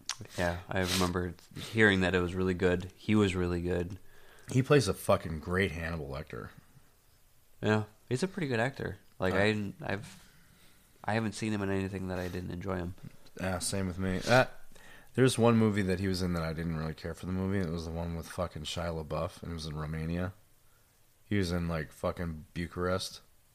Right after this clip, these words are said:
Speaker 1: I don't think I know that one.
Speaker 2: It was, what was it called? Charlie Hunnam or some shit like, no, not Charlie Hunnam. It was, like, Charlie.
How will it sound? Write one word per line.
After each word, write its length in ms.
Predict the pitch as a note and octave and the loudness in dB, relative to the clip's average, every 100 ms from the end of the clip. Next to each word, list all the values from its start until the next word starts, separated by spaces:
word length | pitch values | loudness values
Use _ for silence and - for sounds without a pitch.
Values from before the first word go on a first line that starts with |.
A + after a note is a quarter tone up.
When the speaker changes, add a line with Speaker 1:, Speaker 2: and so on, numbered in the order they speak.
| _ _ - _ _ - - - _ _ _ _ _ - | _ _ -20 _ _ -20 -20 -20 _ _ _ _ _ -16
Speaker 1:
I 40 | F2+ | -12
don't 100 | E2 | -8
think 140 | E2 | -8
I 40 | F2 | -8
know 160 | F2 | -6
that 160 | F2 F#2 | -6 -6
one. 180 | F2 F2+ - - - - - - - - - | -8 -12 -14 -18 -18 -20 -20 -20 -20 -20 -8
Speaker 2:
It 80 | G2 | -4
was, 140 | G2 | -4
what 100 | - | -4
was 160 | G2 F2 | -6 -6
it 80 | |
called? 360 | - E2+ D#2+ C#2+ - _ _ _ - - _ - - - - _ - - - - - - | -4 -2 -2 -6 -12 _ _ _ -20 -20 _ -20 -20 -20 -20 _ -20 -20 -20 -20 -20 -12
Charlie 420 | - F#2+ F#2+ F2 | 0 2 2 0
Hunnam 340 | D#2+ F#2 F#2 | -2 -4 -2
or 80 | F#2+ | -4
some 220 | - G2 | -4 -4
shit 160 | F#2 F#2 | -4 -4
like, 240 | F2+ - | -6 -6
no, 200 | - F#2 | -6 -4
not 140 | F2 E2 | -4 -6
Charlie 260 | - E2+ E2+ | -8 -8 -8
Hunnam. 240 | E2+ F2 | -8 -8
It 60 | F#2 | -8
was, 120 | F2+ | -6
like, 160 | F#2 - - | -6 -8 -12
Charlie. 600 | - - G2 G2+ G2+ G2 | -10 -4 0 0 0 -2